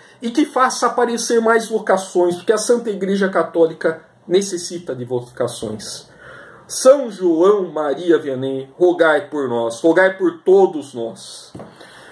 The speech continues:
Tá bom, pessoal? Um forte abraço, fiquem com Deus. Se você não faz parte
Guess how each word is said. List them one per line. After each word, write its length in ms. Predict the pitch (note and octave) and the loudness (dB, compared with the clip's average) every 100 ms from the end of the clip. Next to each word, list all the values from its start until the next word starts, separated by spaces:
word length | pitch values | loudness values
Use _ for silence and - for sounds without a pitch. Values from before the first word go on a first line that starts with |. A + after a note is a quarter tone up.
| - - - | -20 -20 0
Tá 120 | A#3+ | 6
bom, 160 | C4 C4 | 6 6
pessoal? 360 | A3 G#3+ G#3+ | 4 4 0
Um 40 | G#3 | 2
forte 260 | G3 G3 | 0 2
abraço, 560 | E3 F3+ G#3+ A3 - F#3+ | 2 4 4 4 0 -10
fiquem 320 | G3+ F#3+ F3 | -8 -6 -4
com 160 | E3 D#3+ | -2 2
Deus. 320 | G#3 G3 - | 2 2 -4
Se 80 | A#3+ | -2
você 360 | A3 G#3+ A3+ | 0 0 -2
não 160 | G#3 F#3+ | -2 0
faz 380 | F#3+ F3 - - | 2 2 -2 -4
parte 640 | F#3 G3 F#3+ - - | 2 2 0 -8 -20